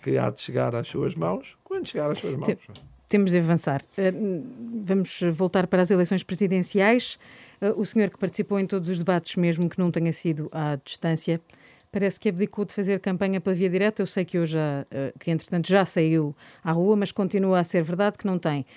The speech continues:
Speaker 2: eh, diretor de campanha, não tem outdoors e até abdicou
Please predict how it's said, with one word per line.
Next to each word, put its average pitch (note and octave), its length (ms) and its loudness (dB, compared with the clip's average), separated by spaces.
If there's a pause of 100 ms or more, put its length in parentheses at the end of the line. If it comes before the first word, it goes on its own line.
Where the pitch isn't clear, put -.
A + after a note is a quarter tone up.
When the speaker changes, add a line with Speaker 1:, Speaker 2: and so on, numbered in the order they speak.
(180)
Speaker 2:
eh, D#3 520 0 (200)
diretor F#3 360 4
de - 80 -8
campanha, A3 600 4 (220)
não E3+ 200 2
tem D#3+ 500 0 (180)
outdoors F3+ 680 0
e G#3 120 0
até A#3 260 4
abdicou G#3+ 640 2